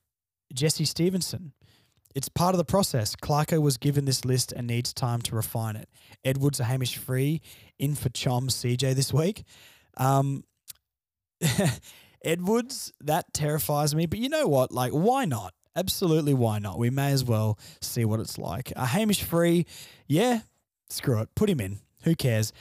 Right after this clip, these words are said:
But I do think that's another good point, that he did inherit this list, and this is not his team.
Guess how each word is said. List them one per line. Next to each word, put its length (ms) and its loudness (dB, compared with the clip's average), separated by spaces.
But 120 2
I 40 4
do 200 2
think 320 0
that's 240 0
another 200 2
good 200 0
point, 240 0
that 160 -4
he 140 -2
did 240 2
inherit 600 0
this 220 -2
list, 440 -2
and 160 -2
this 160 0
is 140 0
not 220 0
his 320 -2
team. 360 -6